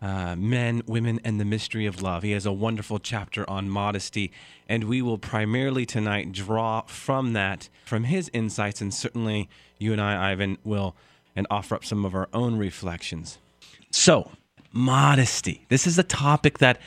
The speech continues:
I wanted to talk about, Ivan, because ultimately it is a topic that I find myself in conversation with,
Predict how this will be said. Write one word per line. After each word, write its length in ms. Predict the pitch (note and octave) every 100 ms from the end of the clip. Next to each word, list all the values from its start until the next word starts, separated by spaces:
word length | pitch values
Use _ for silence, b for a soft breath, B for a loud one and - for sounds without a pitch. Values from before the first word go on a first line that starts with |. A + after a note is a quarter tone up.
| B B A2+
I 80 |
wanted 380 | A#2 A#2+ C#3 C#3
to 80 | B2
talk 320 | B2 C3+ C3
about, 240 | B2+ A#2 A2+
Ivan, 360 | A2+ A2 A2
because 540 | A#2 A2+ B2+ B2 A2+ -
ultimately 800 | - D3 - D#3 C3 A#2 A#2 G#2 B B B B B
it 220 | A#2+ C#3 C3
is 520 | C3 B2+ B2 A#2 - B B
a 120 | A2
topic 480 | A2 A#2 C3 C3+ B2+
that 120 | A2+
I 120 | A2 G#2+
find 360 | - A#2+ A#2+
myself 500 | A2+ A2 - A2+ G#2+
in 120 | A2
conversation 840 | G2 A#2 A2+ A2 - A2 G#2 G#2+ G#2
with, 300 | G#2+ G2